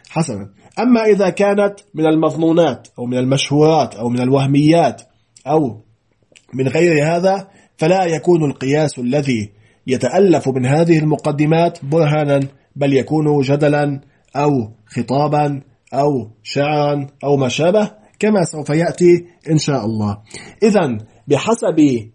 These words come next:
نوع القضايا التي نأتي بها ونؤلف القياس منها، هذه التي نسميها مواد القياس، يكون القياس إما برهاناً، أو جدلاً، أو شعراً، أو خطابة، أو،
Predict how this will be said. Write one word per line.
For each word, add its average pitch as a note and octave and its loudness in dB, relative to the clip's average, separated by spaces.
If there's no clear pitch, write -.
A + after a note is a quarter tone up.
نوع E3+ 4
القضايا D3 2
التي C#3 2
نأتي C3+ 0
بها C3+ 4
ونؤلف C3 0
القياس C3 2
منها، D#3 0
هذه C3 0
التي B2+ 0
نسميها B2+ -2
مواد B2+ 2
القياس، B2 -2
يكون C#3+ 2
القياس C3+ 0
إما C#3+ 4
برهاناً، C3 2
أو B2+ -2
جدلاً، C#3 2
أو A#2+ -4
شعراً، D3 0
أو B2 -4
خطابة، D3 0
أو، F3 -2